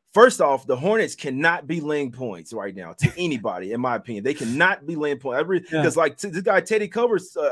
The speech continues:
Speaker 1: I remember him saying it vividly, like, two, three years ago.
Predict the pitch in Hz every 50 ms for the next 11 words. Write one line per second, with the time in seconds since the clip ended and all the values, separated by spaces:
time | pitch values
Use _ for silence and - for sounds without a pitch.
0 | 127 151 190 208 196 214 226 220 190 196 196 165 - - 196 208 220 202 151 127
1 | 120 120 247 269 196 175 147 139 135 131 135 135 131 - - - 226 226 170 214
2 | 214 202 202 208 196 175 - 135 123 135 123 110 104